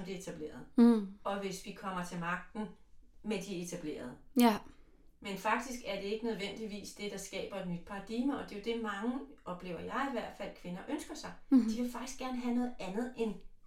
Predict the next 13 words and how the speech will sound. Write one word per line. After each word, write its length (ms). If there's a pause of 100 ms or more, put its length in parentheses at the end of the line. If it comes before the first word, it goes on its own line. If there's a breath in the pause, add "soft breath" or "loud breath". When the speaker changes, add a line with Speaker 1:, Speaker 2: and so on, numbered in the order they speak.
Speaker 1:
det 160
her. 160 (220)
Speaker 2:
Ja. 180 (300)
Speaker 1:
De 80
kan 100
bare 120
ikke 140
altid 240
sætte 320
ord 320
på 280 (680)
det 180
andet. 280